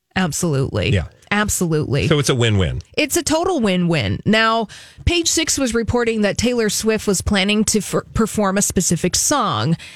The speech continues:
Speaker 1: and that song is called The Man. I think that this song is off of her latest album, Lover. I can't confirm or deny that. I am not a Swiftie.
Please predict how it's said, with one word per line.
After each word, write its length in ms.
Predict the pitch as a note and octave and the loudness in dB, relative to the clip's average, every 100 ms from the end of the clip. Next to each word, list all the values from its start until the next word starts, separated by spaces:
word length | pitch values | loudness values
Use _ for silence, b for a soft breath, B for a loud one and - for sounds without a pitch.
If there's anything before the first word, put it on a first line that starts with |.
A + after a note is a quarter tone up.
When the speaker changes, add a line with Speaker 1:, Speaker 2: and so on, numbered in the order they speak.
| B | B
Speaker 1:
and 200 | - G3+ | 0 2
that 200 | G3 A3+ | 2 0
song 380 | - A#3 G3+ G3 | 0 0 0 0
is 140 | G3 - | 0 0
called 480 | - F3+ F3 F3 - _ | 0 2 2 0 -4 _
The 200 | F3+ G3 | 2 4
Man. 720 | G3 A3+ A#3 F3 A2 F#2 - _ _ _ _ - | 4 2 2 0 0 -2 -4 _ _ _ _ -2
I 100 | F3 | 0
think 260 | - F#3 F3 | 2 0 0
that 140 | - | 0
this 160 | - A#3 | 0 0
song 440 | - F#3+ F#3 F#3 - | 0 0 2 0 0
is 160 | F#3 | 0
off 200 | F3+ F3+ F3+ | 0 0 -2
of 100 | F3+ | 0
her 120 | F3 | 0
latest 380 | E3 D#3+ F3 - | 0 0 0 0
album, 340 | C3+ E3+ D#3+ | 0 2 2
Lover. 440 | F#3+ C4 G4+ A#4 - | 2 2 0 -2 -4
I 80 | G#3+ | -4
can't 300 | - F#3 E3 | 0 0 2
confirm 340 | F3+ E3+ F#3 F3+ | 0 2 0 2
or 40 | |
deny 340 | E3+ F#3 G3+ A3+ | 2 2 2 0
that. 240 | A#3+ B3 B B B | -2 -4 B B B
I 100 | - | -2
am 120 | F3 E3 | 2 2
not 160 | D#3 | 2
a 40 | D#3+ | -2
Swiftie. 460 | - D3 - D3+ | -2 -4 0 -2